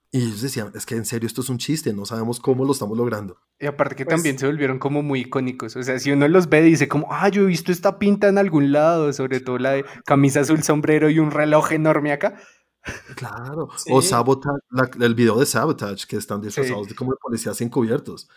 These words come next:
Speaker 2: Ajá.
Speaker 3: Nunca fui muy fan de Beastie Boys. Obviamente conozco dos o tres canciones, pero,
Speaker 1: Ujú.
Speaker 3: pero ya de ahí en adelante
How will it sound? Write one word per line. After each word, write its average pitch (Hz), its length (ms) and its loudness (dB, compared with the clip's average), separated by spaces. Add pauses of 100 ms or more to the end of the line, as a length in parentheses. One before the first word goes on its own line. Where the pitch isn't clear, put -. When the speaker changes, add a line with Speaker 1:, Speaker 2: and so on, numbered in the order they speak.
(100)
Speaker 2:
Ajá. 151 460 0 (440)
Speaker 3:
Nunca 175 400 -8
fui 185 180 -10
muy 180 180 -12
fan 180 260 -12
de 175 100 -6
Beastie 175 380 -10
Boys. 180 360 -10 (440)
Obviamente 170 440 -6
conozco 165 580 -8
dos 180 200 -4
o 180 80 -10
tres 185 180 -8
canciones, 190 540 -8
pero, 165 300 -10
Speaker 1:
Ujú. 160 220 -6
Speaker 3:
pero 151 360 -2
ya 143 180 -8
de 143 140 -6
ahí 156 160 -6
en 175 100 -8
adelante 151 560 -10